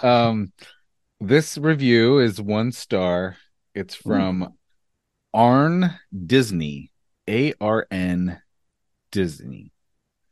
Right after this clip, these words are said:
Speaker 1: Hmm.
Speaker 2: Uh, I don't know what that, I mean, is it, is this just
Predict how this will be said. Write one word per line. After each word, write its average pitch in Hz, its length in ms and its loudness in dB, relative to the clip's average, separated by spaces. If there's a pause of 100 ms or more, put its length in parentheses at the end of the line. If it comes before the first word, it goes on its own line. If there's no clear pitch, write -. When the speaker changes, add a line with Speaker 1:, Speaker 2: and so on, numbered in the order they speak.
(200)
Speaker 1:
Hmm. 101 100 -4 (520)
Speaker 2:
Uh, 90 480 -2 (200)
I - 80 -8
don't 156 160 -4
know 156 120 -4
what 139 140 -10
that, 139 240 -6 (260)
I - 40 -8
mean, 110 200 2
is 104 140 -2
it, 107 100 -4 (400)
is 104 100 -6
this 135 200 -4
just - 300 -4